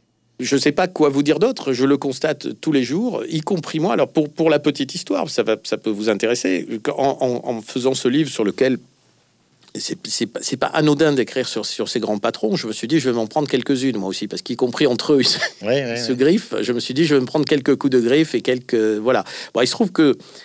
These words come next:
Speaker 1: ça s'est plutôt bien passé avec, euh, avec eux. C'est-à-dire, j'ai pris toutes les précautions,
Speaker 2: Oui, oui, oui.
Speaker 1: vérifications. J'ai essayé de raconter l'histoire de manière,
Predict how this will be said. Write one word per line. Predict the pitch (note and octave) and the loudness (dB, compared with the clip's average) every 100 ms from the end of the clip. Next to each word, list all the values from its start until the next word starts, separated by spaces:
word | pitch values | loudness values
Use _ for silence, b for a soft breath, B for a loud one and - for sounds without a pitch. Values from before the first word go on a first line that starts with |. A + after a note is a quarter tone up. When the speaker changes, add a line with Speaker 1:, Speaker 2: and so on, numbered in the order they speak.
| B - | B -4
Speaker 1:
ça | - | -2
s'est | C#3 C#3+ | 0 0
plutôt | - G#3+ F3+ | -2 0 2
bien | D3+ | 2
passé | C3+ B2+ - B2+ | 2 0 0 -2
avec, | A2+ G2 F#2+ - | 0 -2 -6 -8
euh, | G2 F#2+ G2 B1 - - - | -8 -8 -10 -10 -10 -10 -8
avec | G#2 G#2 - | -4 -2 0
eux. | G3+ | 0
C'est-à-dire, | G3+ A2 | 0 -6
j'ai | G#2 | -6
pris | G#2 B2 | -6 -8
toutes | A#2+ C#3+ C3 | -8 -10 -8
les | A2+ | -8
précautions, | G#2+ G#2+ A2 - B2 | -6 -6 -6 -4 -4
Speaker 2:
Oui, | A#2+ | -4
oui, | G#2+ | -6
oui. | G2+ | -8
Speaker 1:
vérifications. | A2 A#2 G2 - B2 B2 B2 | -8 -8 -6 -2 0 2 0
J'ai | G2+ | -2
essayé | G2+ A2+ | -2 -2
de | G2+ | -2
raconter | G#2 - G2 | -2 -4 -4
l'histoire | G#2+ F#2+ - A2+ | -4 -2 0 0
de | G#2+ | 0
manière, | G2 G#2 F#2+ | -2 -4 -6